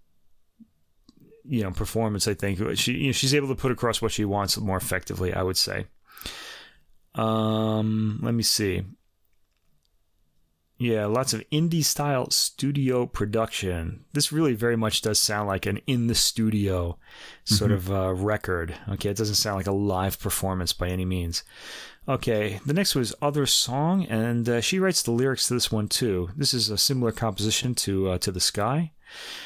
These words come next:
Speaker 1: The third piece, Let the Soil Play Its Simple Part, lyrics by Shaw again. There are no drums here, just percussion.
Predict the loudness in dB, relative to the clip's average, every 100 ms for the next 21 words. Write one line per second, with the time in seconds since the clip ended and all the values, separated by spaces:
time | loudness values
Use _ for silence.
0 | -6 -6 0 2 2 -2 -2 0 0 0
1 | 0 0 2 2 2 2 0 -2 0 0
2 | 0 0 0 -4 -2 0 2 0 0 0
3 | 0 0 0 2 2 0 0 -2 0 0
4 | 0 -2 -4 -4 -2 2 2 2 2 2
5 | 0 0 0 0 -2 -2 -2 -2 0 0
6 | 0